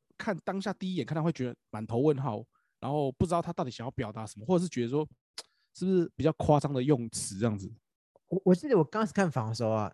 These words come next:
Speaker 2: 印象很深刻的是，想说有一个物件还叫做设计师的家，我说：“诶，这是什么？”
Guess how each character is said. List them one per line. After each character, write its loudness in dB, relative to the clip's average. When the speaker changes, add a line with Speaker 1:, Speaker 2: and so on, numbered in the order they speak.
Speaker 2:
印 0
象 2
很 2
深 -2
刻 0
的 0
是， -8
想 -4
说 2
有 4
一 2
个 2
物 4
件 2
还 0
叫 -2
做 0
设 0
计 0
师 0
的 6
家， 0
我 0
说 2
：“诶， 0
这 4
是 4
什 6
么？” -2